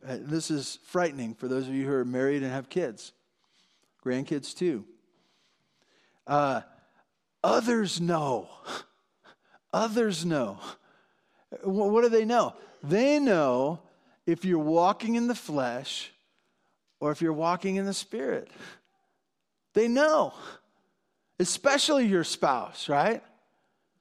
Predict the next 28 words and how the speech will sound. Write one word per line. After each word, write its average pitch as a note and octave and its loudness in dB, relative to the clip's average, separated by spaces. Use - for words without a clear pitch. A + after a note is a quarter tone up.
Steer B2+ -6
clear D3+ -2
of D#3+ -4
dad. E3 0
Steer C#3+ -4
clear D#3+ -2
of D3+ -6
dad. D3 0
He's C#3+ -6
in B2+ -4
one C3+ -2
of A#2 -6
those C3+ -2
moods, G2+ -10
<laughs> - -20
right? A#2 -4
He's - -8
famous C#3+ -4
for G2 -18
'em. D#2+ -20
It's - -20
kind C#3+ -4
of B2 -6
a B2+ -8
dad B2+ -2
type G#2+ -8
of F#2 -14
thing. - -18